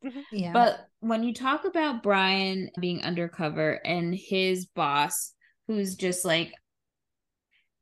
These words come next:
Speaker 3: you know, he's, he's not yelling at Brian and, and, and whatnot. He's, he seems like a father figure almost to Brian, and he's very patient. But is this the guy from Monk?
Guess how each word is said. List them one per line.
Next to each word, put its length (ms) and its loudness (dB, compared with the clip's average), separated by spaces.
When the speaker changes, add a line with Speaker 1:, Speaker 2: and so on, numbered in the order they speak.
Speaker 3:
you 120 0
know, 280 2
he's, 500 -2
he's 260 -4
not 380 0
yelling 340 2
at 100 -2
Brian 360 0
and, 240 -4
and, 340 -6
and 200 -4
whatnot. 460 -2
He's, 320 -6
he 200 -8
seems 340 -6
like 240 -2
a 200 -4
father 340 0
figure 380 -2
almost 560 -2
to 80 -4
Brian, 500 0
and 180 -4
he's 480 -6
very 220 4
patient. 720 -4
But 180 2
is 240 2
this 260 2
the 140 0
guy 320 2
from 340 0
Monk? 320 -2